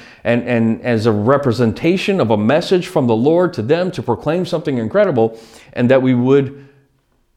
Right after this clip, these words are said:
not be afraid. Like, I suspect that I would be kind of choked up if, uh, if an angel appeared.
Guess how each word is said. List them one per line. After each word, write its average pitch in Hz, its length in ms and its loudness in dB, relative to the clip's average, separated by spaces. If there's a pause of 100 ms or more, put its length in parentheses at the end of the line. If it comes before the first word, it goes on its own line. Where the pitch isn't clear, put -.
(140)
not 120 420 -2
be 151 180 -2
afraid. 151 360 -8 (240)
Like, 117 140 -4
I 139 100 2
suspect 131 400 -4
that 110 100 -2
I 107 60 -2
would 104 160 -2
be 101 180 -6 (680)
kind 135 160 -2
of - 80 -6
choked 139 280 -2
up - 380 -6 (760)
if, 107 200 -6
uh, 92 220 0
if 101 120 -4
an 107 120 0
angel 107 260 0
appeared. - 580 -2